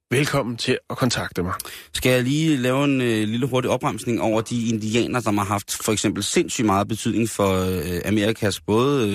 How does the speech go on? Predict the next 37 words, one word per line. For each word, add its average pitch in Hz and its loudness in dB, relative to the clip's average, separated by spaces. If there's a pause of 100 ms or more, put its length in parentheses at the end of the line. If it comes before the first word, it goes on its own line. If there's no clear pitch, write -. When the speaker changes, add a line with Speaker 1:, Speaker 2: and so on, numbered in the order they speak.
Speaker 2:
øh, 95 -6
kulturudvikling 107 0
og 92 -2
degenerering 101 0
af 98 -2
samme? 101 0 (720)
Så 135 2
vil 131 2
jeg 123 2
sige, 139 0
at, 113 0
øh, 104 0
Speaker 1:
Ja, 131 2
tak. 98 -2 (120)
Speaker 2:
en 139 0
fa-, - -2
en 170 2
famøs, 151 0
øh, 117 2
indianerchef, 123 0
Red 123 2 (140)
Cloud, 123 0
altså 113 0
Røde 110 2
Sky. 170 -2 (260)
Speaker 1:
Ja. 139 0 (240)
Speaker 2:
Fantastisk, 131 -2
øh, 104 2
fantastisk 117 -2
Sioux-indianer. 120 2
Fala 123 0
Lakota, 151 -2
faktisk. - -4 (500)
Så - 0
har 131 2
der 127 0
været, 123 2